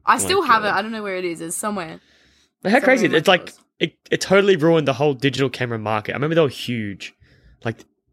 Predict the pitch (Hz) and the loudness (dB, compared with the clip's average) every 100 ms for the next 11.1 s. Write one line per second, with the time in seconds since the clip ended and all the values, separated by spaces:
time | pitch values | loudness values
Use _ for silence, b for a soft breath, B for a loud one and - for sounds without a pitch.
0 | - 143 147 143 131 101 _ - 110 95 | -2 0 2 0 -2 -8 _ -2 0 -2
1 | - - 131 131 127 120 - 131 127 117 | -8 -12 -4 0 0 -2 0 0 0 -4
2 | 120 113 104 113 101 - 117 - 117 107 | -6 -6 -2 0 0 -2 -6 -6 -10 -10
3 | - - 104 95 92 _ b b b - | -14 -12 -10 -10 -14 _ b b b -2
4 | 127 127 123 180 160 165 156 127 - b | 0 2 4 4 4 4 2 0 -8 b
5 | b b 135 127 131 113 123 117 113 110 | b b 2 2 0 -4 -4 -2 0 0
6 | - 117 113 110 107 - _ _ - - | 0 0 2 2 0 -4 _ _ -10 -2
7 | 113 104 104 - 107 104 - 107 101 - | 0 0 -2 -4 -6 -6 -4 -2 -2 -4
8 | 98 95 95 - 95 123 _ _ b b | -6 -6 -6 -6 -6 -8 _ _ b b
9 | b - 113 113 107 - 113 - - 117 | b -2 2 2 2 0 -2 -4 -6 -2
10 | 113 113 - 107 110 110 98 98 - 95 | 2 2 0 -2 -4 -4 -8 -8 -8 -8
11 | 120 | -10